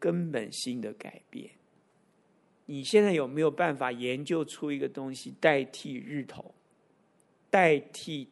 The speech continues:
东升，代替夕阳坠落？其实这件事情超过我们想象。接着他举一个例子是风，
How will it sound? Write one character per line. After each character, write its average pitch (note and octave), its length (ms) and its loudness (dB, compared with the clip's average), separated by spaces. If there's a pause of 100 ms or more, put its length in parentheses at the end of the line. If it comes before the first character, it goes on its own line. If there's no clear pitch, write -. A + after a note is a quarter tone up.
东 D#3+ 320 4
升， D3+ 480 -2 (600)
代 C#3 260 2
替 C#3 420 -14
夕 - 600 -4
阳 A2+ 280 -10
坠 C3 280 -6
落？ B2 280 -10 (1300)
其 F3+ 140 -10
实 F#3+ 100 -6
这 A#3 180 0
件 G#3 200 4
事 G3 220 -8
情 B2+ 300 -8 (340)
超 - 180 4
过 A3 140 8
我 D#3 60 8
们 B2 160 -4
想 - 260 -6
象。 - 280 -12 (520)
接 F3+ 240 8
着 F3 140 4
他 D3 180 -2
举 B2 220 -6
一 - 20 -10
个 C3 80 -4
例 C3+ 220 -2
子 G#2 160 -14
是 - 180 -16
风， E3 500 2